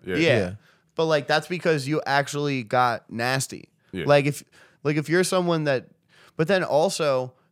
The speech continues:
Speaker 1: there's the people that live very sedentary lifestyles and are disgusting and eating food on a couch for four days.
Speaker 2: And
Speaker 1: They should
Speaker 2: that's
Speaker 1: be
Speaker 2: a
Speaker 1: showering
Speaker 2: lot
Speaker 1: twice a day with
Speaker 2: of
Speaker 1: all the fucking, like,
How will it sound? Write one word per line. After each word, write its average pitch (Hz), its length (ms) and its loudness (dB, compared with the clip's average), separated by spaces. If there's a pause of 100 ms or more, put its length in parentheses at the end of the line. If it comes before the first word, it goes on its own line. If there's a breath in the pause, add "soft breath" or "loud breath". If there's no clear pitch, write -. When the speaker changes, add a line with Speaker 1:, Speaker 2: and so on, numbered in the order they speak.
Speaker 1:
there's 135 280 -2
the 127 120 -8
people 135 300 -6
that 123 160 -4
live 123 220 -6
very 131 400 -2
sedentary 123 680 -6
lifestyles 110 840 -6 (240)
and 123 140 -6
are 117 160 -6
disgusting 104 1000 -8
and 110 320 -14
eating 123 300 -10
food 127 340 -12
on 110 120 -10
a 98 40 -16
couch 123 480 -10
for 117 160 -18
four 110 320 -10
days. 104 360 -10 (160)
Speaker 2:
And 87 140 -10
Speaker 1:
They 202 180 4
should - 100 2
Speaker 2:
that's 226 100 -2
Speaker 1:
be 220 80 2
Speaker 2:
a - 20 0
Speaker 1:
showering 202 500 6
Speaker 2:
lot 190 140 2
Speaker 1:
twice 180 420 2
a 156 60 -4
day 117 280 -2
with - 180 -4
Speaker 2:
of - 40 -10
Speaker 1:
all 151 200 2
the 135 100 -4
fucking, 147 520 -6
like, 123 300 -6